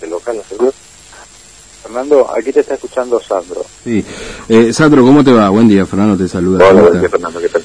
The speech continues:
Speaker 3: Bien, bien, bien. Eh, ahora, eh, ¿usted cree que deberían de-, dejarlos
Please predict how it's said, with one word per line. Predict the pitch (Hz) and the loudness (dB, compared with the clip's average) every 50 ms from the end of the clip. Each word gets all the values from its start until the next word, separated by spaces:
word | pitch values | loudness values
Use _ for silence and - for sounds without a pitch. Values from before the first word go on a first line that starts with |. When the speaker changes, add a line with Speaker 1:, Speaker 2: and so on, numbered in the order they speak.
| - - - | -8 -6 0
Speaker 3:
Bien, | 117 117 113 107 | 2 4 4 4
bien, | 107 101 98 98 | 4 4 4 2
bien. | 98 95 92 - - - - - - - | 2 0 -2 -4 -10 -20 -20 -20 -10 -4
Eh, | - 135 123 123 120 120 120 117 117 104 - | 0 2 4 4 6 4 4 4 2 0 -2
ahora, | 120 131 143 143 143 139 135 131 123 117 113 - | -2 0 2 4 4 4 4 2 2 0 -2 -2
eh, | 120 117 117 113 110 104 107 110 110 107 107 104 101 98 98 95 95 - - | -2 0 2 4 4 4 4 4 4 4 4 4 4 2 2 0 -2 -4 -2
¿usted | 147 131 127 185 | -2 0 2 2
cree | 160 185 214 220 - | 4 4 4 4 4
que | 190 | 4
deberían | 147 127 120 120 147 165 156 | 4 4 4 4 2 2 2
de-, | 139 - - 101 101 - 98 | 0 0 -2 -4 -6 -4 -4
dejarlos | 107 104 - 135 143 151 151 131 - - - - | -4 -4 -2 -2 -2 0 -2 -2 -4 -8 -16 -18